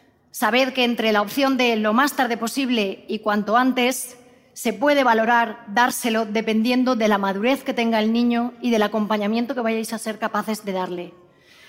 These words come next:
Que vayan ganando autonomía digital progresiva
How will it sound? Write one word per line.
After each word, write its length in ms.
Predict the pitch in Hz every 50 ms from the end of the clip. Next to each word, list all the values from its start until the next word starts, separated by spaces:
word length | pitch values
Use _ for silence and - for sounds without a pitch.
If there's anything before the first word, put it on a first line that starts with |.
| - - _ -
Que 100 | 233 233
vayan 380 | 226 247 285 330 311 302 285 247
ganando 580 | 233 226 240 254 262 254 240 233 214 202 - -
autonomía 680 | - 233 247 - - 220 214 214 226 247 269 285 277 254
digital 520 | 254 247 254 254 247 254 226 220 226 220
progresiva 720 | - 226 226 202 208 220 - - 220 208 226 254 285 -